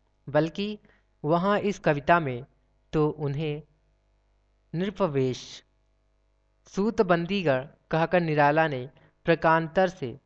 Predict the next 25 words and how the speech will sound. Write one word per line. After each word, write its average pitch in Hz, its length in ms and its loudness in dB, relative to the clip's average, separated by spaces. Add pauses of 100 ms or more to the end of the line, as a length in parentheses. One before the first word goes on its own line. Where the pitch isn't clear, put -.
(680)
उनकी 160 500 -4
वास्तविक 156 600 0 (140)
स्थिति 185 460 -6
पर 135 340 0 (380)
व्यंग्य 185 360 0
ही 233 180 0
किया 131 300 -2
है। 117 240 -10 (640)
तुलसीदास 226 600 2
में 233 140 -2
तुलसी 185 400 -2
की 127 280 -10 (440)
मुख्य 220 300 2
चिंता 185 640 0 (100)
का 156 120 2
विषय 156 540 0 (400)
शूद्र 208 420 2
हैं, 123 260 -4 (580)
सदियों 180 360 2
से 151 260 -2 (120)
प्रताड़ित, 156 560 2 (120)
उपेक्षित, 160 640 -2 (100)
दलित, 156 480 2 (220)
निम्न 190 260 0
वर्ग। 117 280 -2